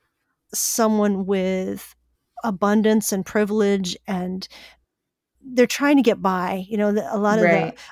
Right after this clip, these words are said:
Speaker 1: the abuelita faith isn't from any sort of privilege. It's, it's from how do we make it through this life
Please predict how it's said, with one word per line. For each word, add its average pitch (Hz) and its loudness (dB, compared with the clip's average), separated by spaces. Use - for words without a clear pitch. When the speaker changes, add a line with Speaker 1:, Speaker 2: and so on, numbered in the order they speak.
Speaker 1:
the 214 0
abuelita 226 2
faith 208 -2
isn't 214 -6
from 202 -4
any 240 2
sort 220 0
of 185 -6
privilege. 220 0
It's, - -6
it's 214 -4
from 202 -2
how 226 0
do 233 0
we 214 0
make 202 0
it - -16
through 196 -6
this - -6
life 202 -2